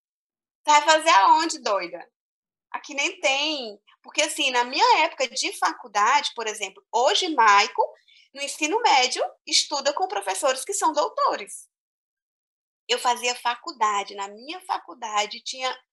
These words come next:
um professor mestre, que era um professor de enfermagem. Meus professores da administração tinham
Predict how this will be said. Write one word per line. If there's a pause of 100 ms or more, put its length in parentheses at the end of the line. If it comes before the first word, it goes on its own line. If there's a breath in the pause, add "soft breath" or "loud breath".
(200)
um (120)
professor
mestre, (500 soft breath)
que
era
um
professor
de
enfermagem. (1400 soft breath)
Meus
professores
da
administração
tinham